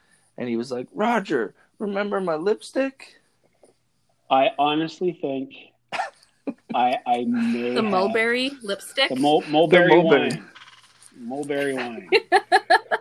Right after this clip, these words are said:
Speaker 2: Yeah, no, I, I, yeah, point five. Um,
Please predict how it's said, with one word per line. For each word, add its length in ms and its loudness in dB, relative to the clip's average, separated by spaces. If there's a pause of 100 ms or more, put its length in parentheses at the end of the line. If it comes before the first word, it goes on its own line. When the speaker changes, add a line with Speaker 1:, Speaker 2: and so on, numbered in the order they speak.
(500)
Speaker 2:
Yeah, 280 0
no, 220 0
I, 420 2
I, 560 -2 (160)
yeah, 200 -12 (360)
point 220 -4
five. 180 -20 (960)
Um, 580 -6